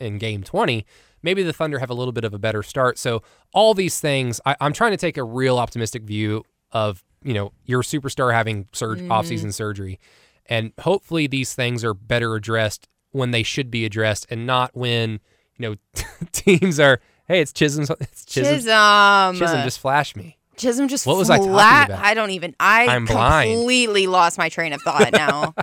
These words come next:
Speaker 1: <laughs>
Speaker 2: Dadgummit. <laughs>
Speaker 1: Madison, go to, uh, H R.
Speaker 2: <laughs> I'm calling them now.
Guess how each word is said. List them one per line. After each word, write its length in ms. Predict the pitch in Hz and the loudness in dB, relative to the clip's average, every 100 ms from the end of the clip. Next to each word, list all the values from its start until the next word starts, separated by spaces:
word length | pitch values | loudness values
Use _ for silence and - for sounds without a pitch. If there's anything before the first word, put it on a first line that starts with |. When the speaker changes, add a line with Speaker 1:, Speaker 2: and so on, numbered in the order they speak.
| - - | -8 -10
Speaker 1:
<laughs> 240 | - - | -10 -8
Speaker 2:
Dadgummit. 1000 | 277 262 170 180 170 170 170 - - - | -6 -6 -4 -4 -4 -4 -6 -8 -8 -2
<laughs> 0 | |
Speaker 1:
Madison, 560 | 135 143 143 147 143 - _ _ _ _ - | 2 2 0 -4 -6 -10 _ _ _ _ -4
go 200 | 131 131 | -2 -2
to, 360 | - 131 127 | -6 -4 -2
uh, 260 | 117 113 113 | 0 2 0
H 220 | 113 - | -2 -4
R. 180 | 107 107 _ _ | -4 -4 _ _
Speaker 2:
<laughs> 140 | _ | _
I'm 800 | 285 - - 202 - 202 196 202 | -2 0 4 4 4 4 4 4
calling 320 | - 247 262 262 | 2 4 6 4
them 140 | 254 | 6
now. 320 | 240 202 196 | 8 8 6